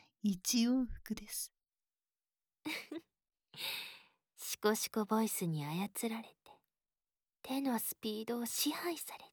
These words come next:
Speaker 2: ちゃう。とっても恥ずかしいオナニー。
Speaker 1: 今までは、おちんぽフル勃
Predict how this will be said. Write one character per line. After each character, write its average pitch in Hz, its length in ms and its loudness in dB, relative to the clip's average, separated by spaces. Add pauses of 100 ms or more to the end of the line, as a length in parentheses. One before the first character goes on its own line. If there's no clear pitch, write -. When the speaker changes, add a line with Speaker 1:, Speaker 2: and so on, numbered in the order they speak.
Speaker 2:
ち - 120 -18
ゃ - 40 -20
う。 - 40 -20 (1300)
と 180 100 -4
っ 175 100 -4 (760)
て 190 140 -4
も 226 120 -8
恥 240 320 0
ず - 100 0
か 262 160 2
し 269 380 4
い 214 60 2
オ 190 40 -2
ナ 196 100 -2
ニ 208 60 -14
ー。 - 60 -14 (1800)
Speaker 1:
今 220 400 4
ま 269 160 4
で 254 160 0
は、 214 380 -4 (760)
お 220 160 8
ち - 220 -2
ん 233 220 2
ぽ 214 120 -8
フ 220 300 0
ル 226 200 4
勃 254 220 8